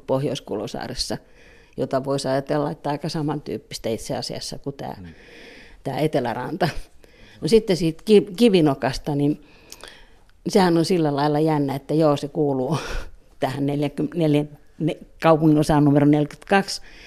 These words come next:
Speaker 1: mutta kun siellähän ei itse asiassa asu ketään, että ne on, se on kesä-, kesäasutusta ja,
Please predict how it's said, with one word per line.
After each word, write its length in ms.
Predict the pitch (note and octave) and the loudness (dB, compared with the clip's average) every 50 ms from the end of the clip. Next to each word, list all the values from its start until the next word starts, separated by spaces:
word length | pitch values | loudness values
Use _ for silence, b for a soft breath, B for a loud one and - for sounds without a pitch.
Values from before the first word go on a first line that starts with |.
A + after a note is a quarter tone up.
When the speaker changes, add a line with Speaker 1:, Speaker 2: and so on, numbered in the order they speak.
| B B B B B B B B B B B _ | B B B B B B B B B B B _
Speaker 1:
mutta 220 | - D3+ D3+ - | -4 -2 -2 -2
kun 100 | D3 D#3+ | -4 0
siellähän 360 | D3+ G#3 G3 F3 D#3+ D#3+ D#3 D#3+ | 2 2 2 4 2 2 2 2
ei 160 | F3+ F3 F3+ | 2 0 0
itse 200 | E3+ - - D3+ | 0 0 -2 -2
asiassa 440 | D3+ - D3 C#3+ - - F3 F3 F3+ | -2 -2 -2 -2 -2 -2 -2 -2 -2
asu 220 | E3 - C#3+ - - _ | -2 -4 -8 -12 -10 _
ketään, 460 | - D3 D3 - - - - G3 D3 B B B - - | -6 -6 -6 -6 -6 -6 -4 -6 -6 B B B -12 -8
että 320 | - D#3 - - - - D#3 | -8 -8 -8 -4 0 2 2
ne 140 | E3 D#3+ D3+ | 4 4 2
on, 200 | C3+ C#3+ C#3+ B2+ - | 0 -2 -4 -6 -4
se 120 | - - | -4 -2
on 100 | D#3 D#3 | -2 -2
kesä-, 300 | - F3+ E3 - D#3+ C3+ A#2+ B B B B B - - | -2 -4 -2 -2 -4 -6 -6 B B B B B -16 -4
kesäasutusta 880 | - F#3+ F3+ - E3 D3 C3 C3+ E3 D3 - - - - - - - C#3 | -2 -2 0 0 0 -2 -2 -4 -6 -8 -8 -8 -10 -10 -8 -8 -6 -4
ja, 160 | C3+ C3 D3 | -2 -2 -4